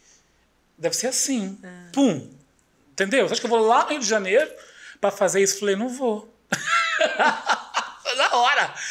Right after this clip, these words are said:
Speaker 1: Falei, "Eu não vou. Não, obrigado, não." Ele ficou sem entender.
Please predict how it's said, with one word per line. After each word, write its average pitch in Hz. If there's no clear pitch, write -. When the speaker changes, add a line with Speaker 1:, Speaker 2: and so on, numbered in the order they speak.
Speaker 1:
Falei, 277
"Eu 254
não 285
vou. 254
Não, 185
obrigado, 175
não." 170
Ele 285
ficou 294
sem 277
entender. 226